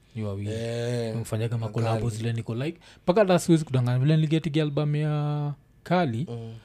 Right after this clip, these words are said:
Speaker 1: the first song nilisikiza ni Come New Yesu.
Speaker 2: Eh.
Speaker 1: Ndio waga like,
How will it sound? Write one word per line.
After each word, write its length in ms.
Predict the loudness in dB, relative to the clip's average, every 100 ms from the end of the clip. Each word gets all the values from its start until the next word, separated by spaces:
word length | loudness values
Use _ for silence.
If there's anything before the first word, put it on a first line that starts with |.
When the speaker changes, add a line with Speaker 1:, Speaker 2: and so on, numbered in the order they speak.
| _ -6
Speaker 1:
the 80 | -6
first 400 | 0 2 2 2
song 160 | 2
nilisikiza 420 | 2 0 -4 -6 -6
ni 80 |
Come 220 | -4 -6 -4
New 120 | -4
Yesu. 240 | -6 -10 -10
Speaker 2:
Eh. 160 | -2 2
Speaker 1:
Ndio 120 | 4
waga 140 | 4 2
like, 200 | -2